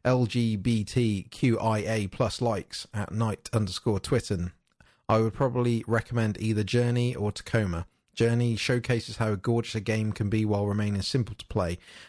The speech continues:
and Tacoma shows how great stories can be in games, and once again, isn't too difficult.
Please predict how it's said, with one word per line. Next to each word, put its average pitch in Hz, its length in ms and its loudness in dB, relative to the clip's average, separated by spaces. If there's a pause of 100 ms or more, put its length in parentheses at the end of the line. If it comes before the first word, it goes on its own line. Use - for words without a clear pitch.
and 98 140 2
Tacoma 117 400 2
shows 107 400 2
how 101 160 -2
great 110 300 -2
stories 101 360 0
can 104 220 0
be 98 100 -2
in 95 120 -2
games, 98 360 0
and 92 160 0
once 120 200 -2
again, 95 320 0 (220)
isn't 101 260 0
too 101 200 0
difficult. 87 460 -4